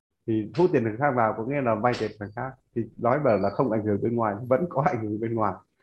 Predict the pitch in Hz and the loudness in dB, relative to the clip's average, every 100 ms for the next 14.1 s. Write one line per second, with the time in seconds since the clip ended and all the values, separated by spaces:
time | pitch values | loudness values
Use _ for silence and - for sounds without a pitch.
0 | _ _ _ _ _ _ - 98 110 117 | _ _ _ _ _ _ -6 -4 -2 0
1 | 123 123 117 117 139 196 _ _ _ _ | 2 4 4 4 2 -4 _ _ _ _
2 | _ 113 123 147 135 123 151 170 151 127 | _ 2 4 6 6 8 8 8 6 6
3 | 117 113 113 120 120 123 113 113 117 123 | 4 0 0 2 4 4 4 4 4 4
4 | 143 143 131 123 135 147 160 160 135 135 | 0 -2 -2 0 2 2 0 0 0 0
5 | 123 120 113 113 127 127 139 135 104 107 | 2 2 0 -2 -6 -6 0 2 2 2
6 | 143 120 104 113 120 143 117 117 135 131 | 0 0 -2 -2 -2 -2 -4 -4 -2 0
7 | 147 143 113 117 107 98 104 110 110 101 | 2 2 2 0 0 -2 -4 -2 -2 -6
8 | 95 - 123 120 117 113 104 113 120 117 | -8 -4 0 2 2 2 0 0 0 0
9 | 104 - _ _ - 101 98 107 98 95 | -2 -12 _ _ -10 -8 -6 -4 -4 -2
10 | 101 92 92 _ _ _ _ _ _ _ | -4 -4 -8 _ _ _ _ _ _ _
11 | 92 98 113 - _ _ _ _ _ _ | -6 -4 -4 -8 _ _ _ _ _ _
12 | _ _ - 117 113 113 135 151 156 123 | _ _ 2 4 6 6 6 6 6 4
13 | 104 98 98 98 104 104 123 120 120 151 | 4 2 2 2 0 0 0 0 4 4
14 | 117 | 4